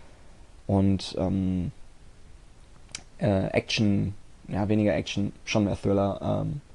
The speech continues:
bekannt gemacht hat. Ähm, die Ästhetik ist quasi das, was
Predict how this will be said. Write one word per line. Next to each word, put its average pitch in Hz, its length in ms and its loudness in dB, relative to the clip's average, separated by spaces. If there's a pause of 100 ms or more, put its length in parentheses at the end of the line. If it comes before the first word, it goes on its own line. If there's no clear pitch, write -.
(800)
bekannt 104 480 0
gemacht 101 340 0
hat. - 340 -8
Ähm, - 360 -4 (1200)
die 104 460 0
Ästhetik 135 580 2
ist - 240 -4
quasi 107 500 4
das, 107 320 0
was - 400 -4